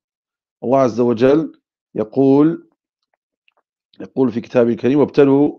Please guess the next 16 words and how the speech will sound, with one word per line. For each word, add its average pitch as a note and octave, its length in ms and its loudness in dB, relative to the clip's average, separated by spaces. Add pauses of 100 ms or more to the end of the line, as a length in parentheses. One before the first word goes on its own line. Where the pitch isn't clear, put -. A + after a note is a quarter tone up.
اليتامى C3 480 0
فإن، A2+ 600 -4 (160)
فإن، B2 400 -4 (100)
فإن C3 200 -2
بلغوا C#3+ 260 2
النكاح B2 380 0
ف-، C3 200 -2 (520)
آه، A#2+ 300 0
آنستم C#3 240 -2
من B2+ 160 0
رش-، B2 160 -14
منهم A#2+ 480 -2
رشداً D#3 300 0
فادفعوا D3 500 2
إليهم D3 240 2
أموالهم." B2 600 2